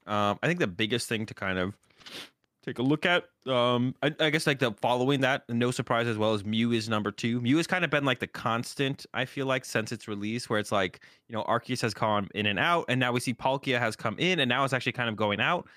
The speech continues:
Mew was like, "Nah, I'm still here. <laughs> I'm gonna keep, I'm the, I'm the one powerhouse who's not going away." Um, yeah, Lugia, the new powerhouse, definitely the most, uh, dominant deck right now, the highest played deck. I think that will maintain, of course, for a little while.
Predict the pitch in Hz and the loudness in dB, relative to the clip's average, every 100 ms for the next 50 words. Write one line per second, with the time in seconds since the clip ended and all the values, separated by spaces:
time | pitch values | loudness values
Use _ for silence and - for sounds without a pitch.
0 | _ - 151 143 127 120 131 175 220 262 | _ -6 -2 0 0 2 2 0 2 2
1 | 254 233 180 151 156 226 196 175 196 220 | 4 4 4 4 4 2 2 2 2 0
2 | 202 - 139 151 - 156 175 160 185 - | -2 -4 -2 -2 0 0 2 2 0 0
3 | 185 170 165 156 151 156 151 147 156 156 | 2 2 2 0 0 0 0 0 0 2
4 | 143 143 117 113 120 - - _ _ 123 | 2 2 2 0 -4 -14 -20 _ _ -4
5 | 117 113 117 127 117 127 143 139 131 131 | -2 -4 -6 -4 -2 0 0 0 -2 -2
6 | 127 113 113 107 110 110 110 104 107 101 | 0 2 2 0 -2 -6 -6 -4 0 0
7 | 101 - - _ _ _ 98 98 - 104 | -2 -10 -20 _ _ _ -6 -6 -4 -2
8 | 101 110 113 85 107 117 107 107 110 98 | 0 2 0 0 0 2 2 2 2 0
9 | 98 92 - 165 160 151 147 160 151 135 | 0 -2 -2 -2 2 0 2 2 2 2
10 | 110 104 - 101 90 - 95 90 - 90 | 2 0 -2 -4 -4 -4 -6 -6 -6 -4
11 | 90 95 95 87 90 98 104 98 | -4 -4 -6 -6 -2 2 4 2